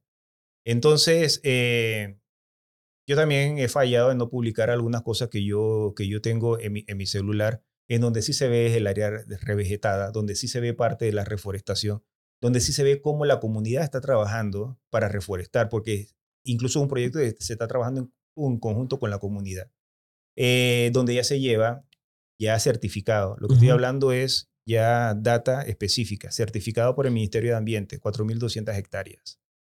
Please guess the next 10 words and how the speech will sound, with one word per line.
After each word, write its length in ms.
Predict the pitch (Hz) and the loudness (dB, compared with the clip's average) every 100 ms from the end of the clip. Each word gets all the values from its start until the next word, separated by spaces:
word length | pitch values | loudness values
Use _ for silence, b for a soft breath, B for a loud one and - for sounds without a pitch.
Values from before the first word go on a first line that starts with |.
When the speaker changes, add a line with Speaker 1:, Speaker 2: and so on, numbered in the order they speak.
| _ _ _ - | _ _ _ -2
Speaker 1:
O 40 | |
sea, 120 | 113 | 2
de, 420 | 110 107 101 98 - | 4 4 2 0 -2
porque 760 | 110 113 113 110 107 107 - | -2 0 -2 0 -2 -4 -8
el 140 | - 107 | -6 -2
Ministerio 380 | 110 104 127 139 | -2 0 0 0
de 20 | |
Ambiente, 420 | 131 120 113 120 | 0 -2 -2 -4
para 320 | 117 104 | 0 0
de-, 80 | 104 | 0